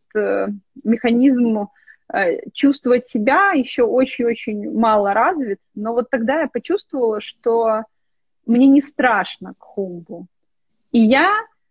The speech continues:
доверилась вот, вот этой стихии,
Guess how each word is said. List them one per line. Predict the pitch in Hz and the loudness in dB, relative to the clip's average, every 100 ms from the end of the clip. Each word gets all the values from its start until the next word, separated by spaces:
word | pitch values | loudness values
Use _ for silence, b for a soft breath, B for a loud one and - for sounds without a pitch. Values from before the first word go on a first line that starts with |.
| _ _ _ _ _ - | _ _ _ _ _ -6
доверилась | 202 240 240 370 494 392 240 214 - | 0 0 2 4 4 2 0 -2 -10
вот, | 208 202 _ - | -14 -14 _ -14
вот | 208 285 | -8 -2
этой | 320 | 0
стихии, | 277 - 277 269 - 254 226 185 165 196 | -2 0 0 0 0 2 2 -2 -8 -12